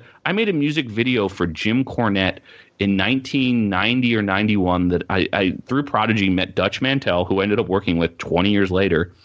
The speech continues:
And, you know, I was, I made a music video for Cornette and the Midnight Express that I sent to Cornette on V H S. And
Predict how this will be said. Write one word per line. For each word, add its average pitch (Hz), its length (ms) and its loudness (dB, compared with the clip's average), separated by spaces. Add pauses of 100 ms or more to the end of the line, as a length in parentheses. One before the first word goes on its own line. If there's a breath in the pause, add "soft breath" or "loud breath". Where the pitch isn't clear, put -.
(460 loud breath)
And, 101 540 0 (760)
you 135 140 -2
know, 98 160 2
I 113 120 0
was, 117 200 0
I 117 80 2
made 123 160 2
a 113 60 2
music 127 360 0
video 92 720 2
for 98 320 -2
Cornette 101 380 0
and 117 100 -2
the 107 40 0
Midnight 104 260 0
Express 147 380 -4
that 107 80 -2
I 95 40 2
sent 117 220 -4
to 117 80 -4
Cornette 131 440 -2 (120)
on 107 140 0
V 120 180 0
H 131 200 0
S. 120 360 -2 (300)
And 117 100 -8